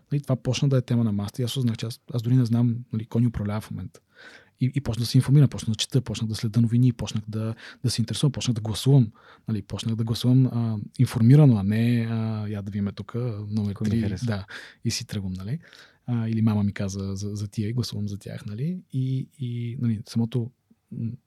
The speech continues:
Speaker 1: критично мислене, което изграждаш, когато комуникираш с хора, защото един ти казва едно, друг ти казва друго и ти си такъв,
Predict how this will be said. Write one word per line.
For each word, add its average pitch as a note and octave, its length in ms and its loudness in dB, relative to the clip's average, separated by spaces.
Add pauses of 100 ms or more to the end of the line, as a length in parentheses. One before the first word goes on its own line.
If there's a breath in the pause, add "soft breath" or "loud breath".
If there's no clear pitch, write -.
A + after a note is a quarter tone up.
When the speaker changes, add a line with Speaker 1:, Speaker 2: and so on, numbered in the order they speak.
(120)
Speaker 1:
критично - 400 -4
мислене, A#2+ 320 4
което A2+ 260 -2
изграждаш, G#2+ 360 -2
когато G#2+ 480 -8 (320 loud breath)
комуникираш A2 500 -2
с - 40 -8
хора, G#2+ 120 -6
защото G#2 160 -8
един G#2+ 100 0
ти - 60 -6
казва G#2 220 -4
едно, G2+ 120 -2
друг G#2 120 -8
ти - 100 -20
казва G2+ 220 -6
друго F#2+ 220 -8
и G2+ 40 -12
ти G#2 60 -10
си - 60 -14
такъв, - 240 -14